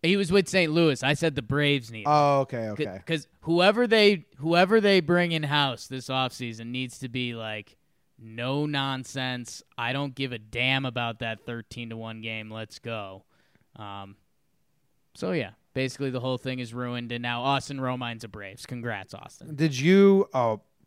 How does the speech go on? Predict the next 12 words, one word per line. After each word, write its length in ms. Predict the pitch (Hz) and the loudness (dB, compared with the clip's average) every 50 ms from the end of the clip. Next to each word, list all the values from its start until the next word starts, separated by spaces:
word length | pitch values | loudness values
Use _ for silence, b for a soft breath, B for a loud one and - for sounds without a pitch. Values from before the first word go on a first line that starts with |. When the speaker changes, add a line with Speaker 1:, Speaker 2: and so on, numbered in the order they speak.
| _ _ - | _ _ -12
Speaker 2:
so, 420 | - - 143 131 123 120 120 - - _ _ _ _ _ _ _ - - _ _ | -2 2 4 4 4 4 0 -2 -6 _ _ _ _ _ _ _ -20 -20 _ _
okay, 280 | - 156 151 - 135 127 | -4 -4 -2 -2 -2 -2
little 560 | 127 135 139 135 135 131 131 127 123 120 113 | 0 0 0 2 2 2 2 0 0 -4 -6
buffer 460 | 110 110 110 131 135 - - 127 117 | -8 -6 -6 -4 -4 -4 -6 -10 -10
combo. 540 | - - 117 110 110 107 110 107 107 113 113 _ _ _ _ _ _ _ _ _ _ _ _ _ _ _ _ _ _ | -10 -10 -10 -10 -8 -8 -8 -8 -8 -8 -10 _ _ _ _ _ _ _ _ _ _ _ _ _ _ _ _ _ _
Speaker 1:
Sure. 260 | _ - 123 123 107 - _ - | _ -20 -18 -18 -18 -20 _ -14
Speaker 2:
Since 200 | - - 131 117 | -10 -10 -8 -6
you 160 | 120 135 131 | -6 -6 -4
brought 200 | 117 131 127 123 | -2 -2 0 0
up 140 | 127 127 - | -2 -2 -4
Tommy 280 | - 131 123 117 117 110 | -6 -6 -6 -4 -6 -6
Pham, 440 | - - 131 131 127 117 110 110 | -8 -8 -6 -6 -4 -4 -6 -8